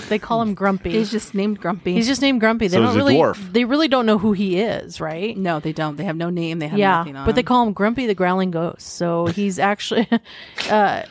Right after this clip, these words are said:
Speaker 1: he's
Speaker 3: Triple G for
Speaker 1: memorable.
Speaker 3: short.
Speaker 1: Yeah, he's memorable because he tends to growl at the visitors. Uh, Grumpy is said to lurk in the room under the stairs near the first class swimming pool, and sometimes he joins John Henry in the boiler room.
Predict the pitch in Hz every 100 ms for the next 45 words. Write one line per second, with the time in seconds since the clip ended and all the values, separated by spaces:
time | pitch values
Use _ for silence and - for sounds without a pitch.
0 | - - 226 226 233 285 311 247 220 202
1 | 202 - - 202 175 208 202 226 247 254
2 | 196 180 190 208 190 202 190 175 175 180
3 | 185 180 170 165 185 208 233 - - _
4 | _ _ _ 165 165 170 180 185 170 175
5 | 170 180 185 175 175 180 180 214 240 202
6 | - 185 180 180 180 240 330 247 - 160
7 | - - 156 - 165 170 - 170 180 -
8 | _ _ - 185 214 226 208 - 190 180
9 | 190 185 175 185 208 208 220 226 196 185
10 | 175 175 240 226 160 - - -